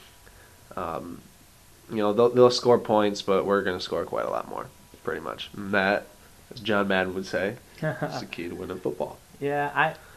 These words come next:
Speaker 2: I wanna predict this game. I'm gonna predict this game, but, man, predicting is exhausting 'cause part of me, you know, the, the gambling man that I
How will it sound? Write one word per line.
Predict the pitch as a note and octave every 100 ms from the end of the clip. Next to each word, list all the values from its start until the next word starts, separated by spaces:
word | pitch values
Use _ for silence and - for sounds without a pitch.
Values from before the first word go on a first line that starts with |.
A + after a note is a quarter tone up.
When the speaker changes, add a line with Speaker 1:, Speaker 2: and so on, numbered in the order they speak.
| - - - - - - - -
Speaker 2:
I | D3
wanna | D3+ D#3+ D#3+
predict | E3 D#3+ D#3+
this | C#3+
game. | D3+ D3
I'm | B2+
gonna | B2+
predict | B2+ C3 B2+
this | C3
game, | C3 B2+ B2
but, | A#2 G#2+ - - - - - - -
man, | A#2 A#2 A2
predicting | A2+ A#2+ A#2+ A#2+ A#2
is | G#2+ G#2
exhausting | G#2 A2+ A#2 A2+ B2+ B2+ B2+
'cause | A#2 G#2 - - - -
part | C3 C3
of |
me, | C3+ B2 A2+ - - -
you | A#2
know, | A2+ G#2+ G#2+ G2+ - -
the, | A#2
the | A2 A2+
gambling | - A#2 A#2+ A#2+ A#2+ A#2+ A#2+
man | A#2 A#2+ A#2+
that | A2+
I | A2+ A2+